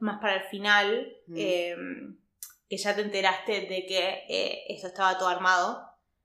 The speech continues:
Speaker 1: Em, lo que hacen es, lo que, o sea, te enterás que, eh, están en una, es noche de juegos, también para la dark web, y,
Speaker 2: Sí.
Speaker 1: eh, está, hay, hay gente detrás de esto, tipo,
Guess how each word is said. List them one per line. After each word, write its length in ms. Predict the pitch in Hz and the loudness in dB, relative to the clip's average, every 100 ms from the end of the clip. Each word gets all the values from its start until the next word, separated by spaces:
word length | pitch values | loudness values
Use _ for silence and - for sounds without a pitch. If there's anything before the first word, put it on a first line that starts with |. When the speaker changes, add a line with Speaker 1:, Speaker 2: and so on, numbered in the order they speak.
| _ _ - | _ _ -4
Speaker 1:
Em, 800 | 208 185 175 165 165 - - - _ - | -2 -2 -4 -10 -12 -12 -16 -20 _ -8
lo 180 | 190 185 | -4 -2
que 60 | |
hacen 400 | 180 180 202 196 - | -2 -2 -4 -4 -2
es, 380 | 190 190 - _ | 0 0 -4 _
lo 180 | 208 196 | -2 0
que, 80 | - | 0
o 140 | 202 | 0
sea, 160 | 226 214 | 2 4
te 60 | 214 | 2
enterás 400 | 202 208 226 - | 2 2 2 0
que, 360 | 233 262 - - _ _ _ _ _ _ | 0 0 -4 -14 _ _ _ _ _ _
eh, 680 | 202 196 190 180 - - - - _ _ _ _ | 0 2 2 2 -2 -4 -10 -18 _ _ _ _
están 320 | 208 208 214 214 | -10 -4 0 2
en 100 | 220 | 2
una, 220 | 208 202 | 0 -2
es 160 | 233 190 | -4 -2
noche 280 | 214 220 254 | 0 0 -2
de 60 | 240 | -4
juegos, 380 | 294 269 170 - - - | -2 -2 -4 -8 -16 -10
también 360 | 202 202 214 220 | -6 -4 0 2
para 260 | 214 190 | 4 4
la 80 | 185 | 2
dark 260 | 185 208 240 | 0 2 4
web, 220 | 208 277 - - _ - | 4 4 -4 -18 _ -8
y, 360 | 226 226 - - | -4 -2 -4 0
Speaker 2:
Sí. 160 | 196 | 4
Speaker 1:
eh, 640 | 196 185 180 175 - - _ _ _ _ _ | 6 6 4 -2 -8 -16 _ _ _ _ _
está, 280 | 220 - - 208 | -12 2 4 6
hay, 160 | 226 233 | 6 6
hay 140 | 240 240 | 6 4
gente 760 | - 285 254 226 202 226 - 214 | 2 2 2 2 2 2 -2 -4
detrás 440 | 190 - 190 190 | -2 4 4 4
de 120 | 185 | -2
esto, 360 | 196 - 190 208 | -4 -4 -2 -2
tipo, 220 | 220 | 0